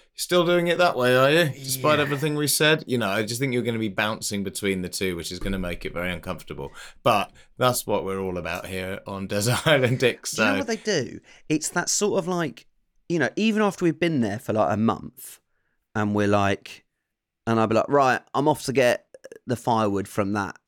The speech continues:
Speaker 2: particular tree that always, there's always dry wood around there, so I'm gonna go there."
Speaker 1: Mm-hmm.
Speaker 2: And they'd be like, you know, "What route are you taking?" And I'd be like, "Well, I'll just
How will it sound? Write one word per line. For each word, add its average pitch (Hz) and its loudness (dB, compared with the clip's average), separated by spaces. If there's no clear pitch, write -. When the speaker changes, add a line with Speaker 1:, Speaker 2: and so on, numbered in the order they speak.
Speaker 2:
particular 104 -4
tree 98 -2
that 92 -4
always, 98 0
there's 101 0
always 104 2
dry 92 -6
wood 76 -4
around 62 -16
there, 53 -18
so - -8
I'm 104 -10
gonna 104 -6
go 90 -4
there." 92 -6
Speaker 1:
Mm-hmm. 120 -18
Speaker 2:
And 127 2
they'd 139 6
be 139 6
like, 131 4
you 127 -2
know, 117 0
"What 185 4
route 214 2
are 156 4
you 135 6
taking?" 127 2
And 139 0
I'd 135 2
be 147 2
like, 143 2
"Well, 156 -2
I'll 143 -2
just 135 -8